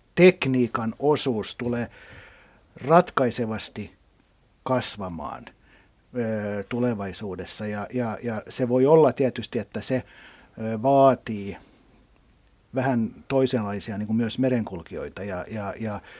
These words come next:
et mitä se niin kuin kehitys niin kuin tuo tullessaan, mutta, mutta koskaan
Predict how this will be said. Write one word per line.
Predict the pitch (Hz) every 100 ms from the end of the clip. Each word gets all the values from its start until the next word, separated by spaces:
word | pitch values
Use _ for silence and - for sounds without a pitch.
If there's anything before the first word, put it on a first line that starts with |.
| - -
et | 113 -
mitä | 135 139
se | 127 117 -
niin | 123
kuin | 123 120 80 98 -
kehitys | 135 127 120 110 127
niin |
kuin | 113 117
tuo | 127 113
tullessaan, | 143 147 117 101 - 104
mutta, | 104 - 110 101 - - - -
mutta | 117 - 113 110 110 95 90 - _ _ _ _ _
koskaan | - 156 175 - - 101 80 65